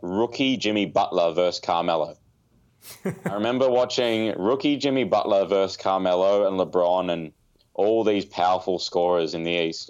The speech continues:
Speaker 1: and just seeing a guy that was unbeatable, and, uh, Semi was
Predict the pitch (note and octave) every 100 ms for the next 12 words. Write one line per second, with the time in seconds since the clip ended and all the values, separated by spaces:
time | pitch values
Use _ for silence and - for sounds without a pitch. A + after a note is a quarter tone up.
0 | _ F2 E2+ D#2+ E2 D#2+ _ _ _ _
1 | _ _ _ _ _ _ _ - A2 C3+
2 | B2 G#2+ F2 F#2 A2 G2+ E2 F2+ - _
3 | _ _ _ _ F#2 F2 - G2+ G2 E2+
4 | G2+ A#2+ E2 D#2 D#2+ - F2 F2 F2 E2+
5 | E2 _ _ _ _ _ _ - E2+ F2
6 | F2 E2+ - A#2 B2 F2+ E2 F2 F2 E2+
7 | E2+ -